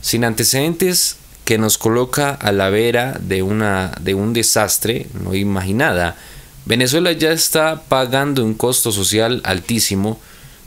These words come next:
dijo, enfatizando que todas las opciones tienen que contemplarse. Reafirmó: "No estamos jugando".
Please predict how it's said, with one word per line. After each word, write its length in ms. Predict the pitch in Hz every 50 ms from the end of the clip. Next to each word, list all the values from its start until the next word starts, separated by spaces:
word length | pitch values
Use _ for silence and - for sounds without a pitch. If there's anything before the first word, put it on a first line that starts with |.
| - -
dijo, 320 | - 104 101 - - 104
enfatizando 920 | 98 95 - 101 87 - 98 90 - - 113 110 104 104 98 113 117 120 120
que 140 | - 95 90
todas 340 | 82 - 98 98 98 98 92
las 220 | 92 90 90 -
opciones 580 | 95 85 - - - 107 101 95 95 101 - -
tienen 380 | - 117 117 117 127 127 117 113
que 180 | - 101 85
contemplarse. 960 | - 95 90 92 85 - 87 85 - - 110 104 90 - - - 82 78 - - - - - - - - - - -
Reafirmó: 720 | - 107 117 117 110 - 110 101 98 104 107 95 82 82 87 87
"No 300 | - 92 110 131 156 170
estamos 540 | 156 127 - - - 120 123 127 117 95 -
jugando". 560 | 104 95 92 107 98 87 82 82 82 80 78